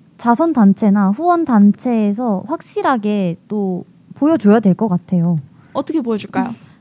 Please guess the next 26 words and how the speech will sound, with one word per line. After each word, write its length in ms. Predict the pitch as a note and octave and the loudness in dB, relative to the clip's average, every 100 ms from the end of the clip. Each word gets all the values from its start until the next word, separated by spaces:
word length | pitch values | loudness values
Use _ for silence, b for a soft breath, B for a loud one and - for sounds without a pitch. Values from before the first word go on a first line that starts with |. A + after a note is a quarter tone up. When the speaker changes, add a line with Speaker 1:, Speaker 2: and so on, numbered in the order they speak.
| - | -6
Speaker 2:
<laughs> 720 | F#4 D#4+ F#4+ F#4+ F#4 E4+ - | -6 -6 -12 -16 -18 -18 -8
Speaker 1:
그들의 420 | C4 A#3+ C#4+ C#4 | -4 0 2 2
상황이 320 | D4+ D#4+ C#4 | 2 -2 -2
거짓이 440 | C4 A#3 G#3+ C#4+ B3+ | 0 0 0 -2 0
아니고 460 | F#3 F#3 A3+ G4+ _ | 2 2 0 -8 _
또 320 | B3 A#3+ A#3 - | -6 -4 -4 -4
이런 360 | G#3+ A3+ A#3 | -2 2 2
후원이 720 | B3 E4 F4+ A#3+ B3 B3 F#3 - | 2 0 2 2 2 0 -2 0
정말 280 | A3 G#3+ | 4 4
정당하게 540 | G#3+ A3 G#3+ B3 C4+ B3+ | 4 6 6 4 0 -2
쓰였다라는 920 | - E4 F4+ - G3+ E3+ F3 G3 G3 | -4 -4 -4 0 0 0 0 2 2
신뢰를 460 | G3+ D#4 E4 E4+ C#4+ | 0 -6 -2 -2 -2
또 160 | A#3 A3 | -4 -6
가-, 300 | - A3+ D#3 _ - | -4 -4 -4 _ -8
이게 120 | F#3 | 0
만들어줘야 840 | G3 A3 B3+ D#4 A#3 G#3 F#3+ G3+ | 4 4 4 2 0 0 0 0
사람들이 800 | G3+ B3+ B3+ B3+ A3+ G3+ G3+ G3+ | -2 -4 -2 -2 -2 -2 -2 0
이런 260 | F#3+ F#3+ F#3 | 0 -2 -2
기부나 560 | - A3 G#3+ G#3+ C4 E4+ | -4 -4 0 -2 -2 -6
성금 420 | C#4+ C#4+ D4 C#4+ | -10 -6 -4 -4
행위를 400 | C#4 C4 A3 G3 | -6 -6 -4 -6
적극적으로 640 | G#3 - A#3+ C4+ A#3+ B3 | -6 -8 -8 -6 -4 -4
하지 220 | C4+ C4+ | -4 -4
않을까라는 1000 | A3+ F3+ G#3 A3+ - F#3 E3+ F3 F3+ F3+ | -2 0 -2 -4 -4 -4 -2 0 0 0
생각이 420 | A#3 B3+ C#4 G3 | -2 -4 -4 -4
들었습니다. 680 | G#3+ F#3+ F#3+ F#3+ E3 D#3+ E3+ | -4 -4 -4 -2 -2 -2 -8